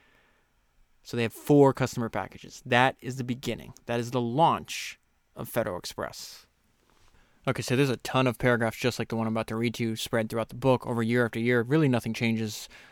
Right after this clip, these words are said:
Uh, FedEx is almost dead is th-, the summary here. And then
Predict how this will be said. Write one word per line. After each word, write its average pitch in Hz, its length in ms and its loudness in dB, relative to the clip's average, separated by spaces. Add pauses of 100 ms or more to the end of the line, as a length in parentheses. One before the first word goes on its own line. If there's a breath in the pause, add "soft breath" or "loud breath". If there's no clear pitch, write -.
(120 soft breath)
Uh, 117 300 2
FedEx 131 540 4
is 127 100 0
almost 123 460 0
dead 113 340 2 (220)
is 120 320 -4
th-, 113 240 -10
the 120 180 -6
summary 120 380 4
here. 107 260 -2 (380 loud breath)
And 127 120 4
then 117 280 2